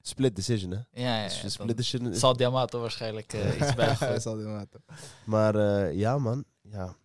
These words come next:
Speaker 3: Ja, man, man.
Speaker 1: Hij was een mooie vechter, maar als je zeven keer knock-out gaat, kan je inderdaad beter stoppen.
Speaker 2: Ja, man. Op een gegeven moment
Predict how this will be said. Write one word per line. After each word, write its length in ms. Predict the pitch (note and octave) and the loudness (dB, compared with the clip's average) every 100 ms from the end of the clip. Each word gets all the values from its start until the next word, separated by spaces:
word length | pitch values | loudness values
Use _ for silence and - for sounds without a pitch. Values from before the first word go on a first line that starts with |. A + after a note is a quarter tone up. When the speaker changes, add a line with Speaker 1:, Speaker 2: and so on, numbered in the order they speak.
| _ _ | _ _
Speaker 3:
Ja, 100 | A2+ | -10
man, 140 | A2 G#2+ | -6 -6
man. 80 | G2 | -4
Speaker 1:
Hij 120 | G#2 | -2
was 160 | E3 A3 | -2 -2
een 80 | |
mooie 220 | G#3+ G3+ F#3 | 0 2 2
vechter, 400 | F3 E3+ C3 G#2 | 2 0 -4 -2
maar 140 | F#2+ | -2
als 140 | A2 | -2
je 60 | G#2 | -2
zeven 280 | G2 A2+ A#2 | 2 2 0
keer 120 | A2 | -2
knock-out 360 | G#2 G#2 F#2+ - | -2 0 0 0
gaat, 160 | F#2+ | -6
kan 120 | - D#2+ | -4 -6
je 60 | |
inderdaad 320 | D#2+ D#2 D#2 D2 | -4 -8 -10 -10
beter 220 | D2 - | -14 -14
stoppen. 280 | - - - _ | -14 -16 -20 _
Speaker 2:
Ja, 200 | - G2+ | -16 -14
man. 260 | - - - _ _ | -12 -14 -18 _ _
Op 80 | _ _ | _ _
een 60 | - | -16
gegeven 160 | G#2 G#2+ | -12 -8
moment 180 | G2+ | -8